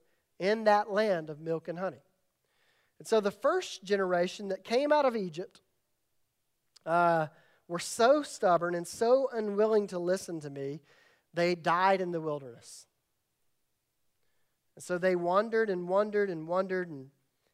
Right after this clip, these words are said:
died in the wilderness. And it wasn't until the second generation that they got, they got into it and they were able to experience the Sabbath rest. Now, why would a psalm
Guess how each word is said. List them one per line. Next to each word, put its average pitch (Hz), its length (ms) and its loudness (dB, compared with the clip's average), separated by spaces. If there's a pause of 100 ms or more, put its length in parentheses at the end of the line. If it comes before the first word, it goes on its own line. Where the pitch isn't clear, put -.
(160)
died 196 260 4
in 240 120 0
the 208 80 4
wilderness. 190 500 2
And 208 220 -4
it 208 100 -2
wasn't 311 400 2
until 220 640 2 (200)
the 170 60 -12
second 233 380 -2
generation 151 800 -8 (1200)
that 175 180 -4
they 190 380 2 (100)
got, 208 320 4 (1600)
they 160 100 -8
got 180 220 4
into 240 380 4
it 208 160 2
and 180 100 -8
they 170 80 2
were 170 140 2
able 190 240 2
to 185 260 -6
experience 190 720 0
the 151 120 -16
Sabbath 160 500 -6 (180)
rest. 143 460 -8
Now, 147 240 -8
why 247 540 0 (340)
would 190 140 -2
a 180 40 -6
psalm 156 600 0